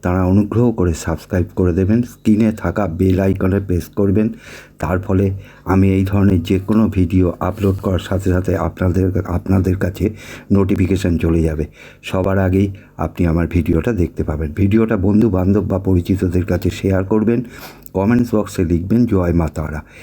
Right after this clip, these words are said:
এর ফলে মা তারার কৃপা এবং আশীর্বাদ পাবেন, নিশ্চিত রূপে শুভ ফল লাভ করবেন, সমস্ত কাজেই জয় লাভ করবেন। বন্ধুরা, বারোই এপ্রিল দু হাজার চব্বিশ থেকেই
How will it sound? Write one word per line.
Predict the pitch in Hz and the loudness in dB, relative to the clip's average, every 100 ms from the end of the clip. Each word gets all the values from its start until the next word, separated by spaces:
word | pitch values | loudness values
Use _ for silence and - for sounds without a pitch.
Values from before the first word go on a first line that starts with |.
| - - | -20 -2
এর | 113 131 | -2 0
ফলে | 123 101 87 | -2 0 2
মা | 87 85 | 2 0
তারার | 85 85 82 | 0 -2 -2
কৃপা | - 95 110 | -2 0 0
এবং | 113 104 95 | 0 0 0
আশীর্বাদ | 82 - 82 90 107 - - - - | -2 -4 -4 -2 -4 -10 -20 -20 -12
পাবেন, | 85 80 80 76 - - - | -6 -2 -2 -4 -10 -8 0
নিশ্চিত | 95 98 113 120 110 | 0 0 -4 -2 0
রূপে | 98 85 | 0 -2
শুভ | - 95 95 92 | 0 0 0 0
ফল | 85 | -2
লাভ | 80 78 - | 0 -2 -4
করবেন, | - 78 78 71 | -4 -2 -2 -4
সমস্ত | - 92 101 - | -2 0 0 -2
কাজেই | 95 82 85 85 | -4 -2 0 0
জয় | 87 85 | 0 0
লাভ | 80 78 - | -2 -4 -4
করবেন। | 87 80 78 - - - - - - - - - - _ _ _ 92 | -4 -4 -8 -10 -20 -20 -20 -20 -20 -20 -20 -20 -20 _ _ _ 0
বন্ধুরা, | 107 110 101 139 - - 82 | 4 4 2 -2 -8 -14 -8
বারোই | 85 87 101 127 127 | -4 0 2 2 2
এপ্রিল | 123 123 117 | 0 0 2
দু | 98 | 2
হাজার | 104 113 | 2 0
চব্বিশ | 110 92 87 117 120 | 0 0 0 0 -2
থেকেই | - 92 87 | -2 0 0